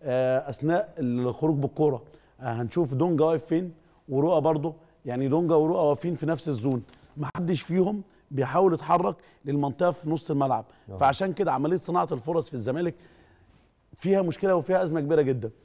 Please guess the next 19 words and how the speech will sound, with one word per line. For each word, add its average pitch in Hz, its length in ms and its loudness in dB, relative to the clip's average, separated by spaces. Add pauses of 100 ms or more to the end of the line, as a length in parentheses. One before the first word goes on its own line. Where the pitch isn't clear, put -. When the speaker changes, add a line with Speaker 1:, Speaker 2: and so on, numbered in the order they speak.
(300)
Speaker 1:
دايمًا 180 300 4
خروج 180 220 -2
الكورة 196 340 0
بيكون 165 260 -4
من 190 80 -2
على 160 100 0
الأطراف 180 420 -2
وبيستمر 170 420 -2
على 180 60 2
الأطراف 143 360 -2
فترة 143 240 -4
كبيرة. 117 260 -2 (200)
Speaker 2:
مهم. 95 140 -8
Speaker 1:
ممكن 170 200 0
نشوف 156 220 -2
الصورة 165 220 -4
اللي 156 120 2
بعد 156 160 4
كده 175 240 -4